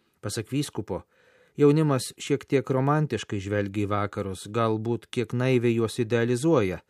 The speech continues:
tačiau jie nori geresnio gyvenimo,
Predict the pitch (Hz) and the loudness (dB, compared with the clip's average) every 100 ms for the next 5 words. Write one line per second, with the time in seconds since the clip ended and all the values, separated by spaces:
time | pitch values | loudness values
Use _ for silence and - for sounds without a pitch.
0 | _ _ _ _ 120 - 131 120 117 120 | _ _ _ _ -8 2 4 4 4 4
1 | 113 104 113 110 - 107 98 101 120 151 | 2 2 0 0 -2 -6 -4 -4 0 0
2 | 143 135 | 0 -2